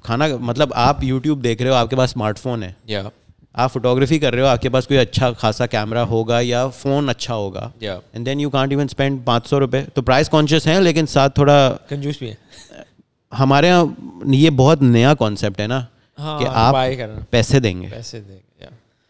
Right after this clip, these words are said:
Speaker 1: तो I think वो थोड़ा टाइम लगेगा।
Speaker 2: या, for sure। Um, लोग अक्सर यहाँ पे,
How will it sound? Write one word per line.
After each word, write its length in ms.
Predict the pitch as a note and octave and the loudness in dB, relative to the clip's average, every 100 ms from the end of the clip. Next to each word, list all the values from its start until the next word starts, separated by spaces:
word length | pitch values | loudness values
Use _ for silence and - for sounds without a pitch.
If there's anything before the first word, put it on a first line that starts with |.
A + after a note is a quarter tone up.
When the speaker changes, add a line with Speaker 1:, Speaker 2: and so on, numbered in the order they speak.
| _ - | _ -12
Speaker 1:
तो 640 | A#2+ A#2+ A#2 A2 G#2 A2+ - - | -6 -4 -4 -4 -8 -12 -16 -6
I 120 | A2+ | -4
think 280 | A2+ B2+ B2 - - | -2 -6 -6 -14 -14
वो 280 | A2 A#2 A2+ | -4 -2 0
थोड़ा 200 | A#2 A2+ | 0 0
टाइम 260 | G#2+ G2+ | -2 -4
लगेगा। 340 | F#2 - - - - _ - _ _ _ - | -6 -12 -16 -20 -20 _ -20 _ _ _ -8
Speaker 2:
या, 280 | D3 A#2+ G2+ | -6 -6 -10
for 200 | - - | -14 -12
sure। 380 | D#3 F3 E3+ D3 | -8 -6 -4 -4
Um, 720 | B2 - A#2 A2 A2 G#2+ G#2 G#2 G2+ _ _ _ _ G#3 G3 - F3 F3 - D3+ | -6 -8 -6 -6 -8 -10 -14 -16 -20 _ _ _ _ -20 -20 -20 -20 -20 -18 -6
लोग 320 | C#3+ D3+ D#3 | 0 0 0
अक्सर 380 | C#3 - E3+ D3 | -6 -2 -2 -2
यहाँ 220 | C#3 C3 | -4 -4
पे, 560 | C3+ C#3+ C3+ B2+ A#2+ | -4 -2 -2 -4 -6